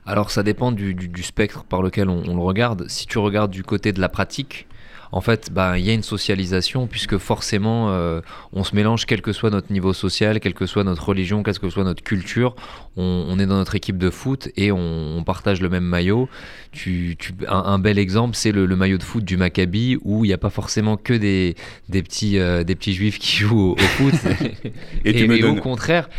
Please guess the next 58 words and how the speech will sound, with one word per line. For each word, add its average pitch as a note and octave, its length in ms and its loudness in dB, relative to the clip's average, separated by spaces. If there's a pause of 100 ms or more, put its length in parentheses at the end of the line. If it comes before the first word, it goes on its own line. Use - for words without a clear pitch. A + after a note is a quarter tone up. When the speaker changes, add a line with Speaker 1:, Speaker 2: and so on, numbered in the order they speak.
(160)
Speaker 1:
Et G#2+ 160 2
en G#2 80 0
fait, C#3 320 -2
euh, G2 400 4
et G2 120 2
du F#2 140 -4
coup, C#3+ 280 0
et G2+ 100 2
pourtant, A#2+ 460 -2
bah, F#2 340 0 (220)
quelle C3+ 160 0
que B2+ 100 -2
soit B2 160 0
la A2 80 4
culture A2+ 380 -2
des, G#2 180 4
des, F#2+ 120 0
des G2 120 2
joueurs G#2 240 0
qui A2 80 0
représentent G2+ 380 0
ce - 100 -2
maillot, G#2 420 2 (360)
ils, G2+ 200 0
ils G#2 80 2
vont G#2 200 2
suer, B2 440 4
transpirer, A#2 520 2
et B2+ 40 2
même A2+ 220 0
parfois A2+ 300 0
se A2+ 140 -2
battre G#2+ 280 2
pour G2+ 180 -2
défendre G#2 360 2
ce G#2+ 100 0
maillot. G2+ 60 2
Speaker 2:
<laughs> F#2+ 100 4 (300)
Speaker 1:
Euh, F#2+ 140 2 (180)
alors E2+ 160 4
ça, A2 140 2
on, E2+ 460 -2
on, F2+ 120 -6
on, F2 240 -2
c'est F2+ 140 -4
pas F#2+ 160 2
à G2 60 2
faire, C3+ 260 2
mais G#2+ 160 2
en G2 60 2
tout A2 120 -2
cas, C3+ 160 2
tout - 100 -12
ça B2+ 120 0
pour G#2+ 160 0
dire G#2 180 -2
que A#2 80 -2
voilà, G#2 260 4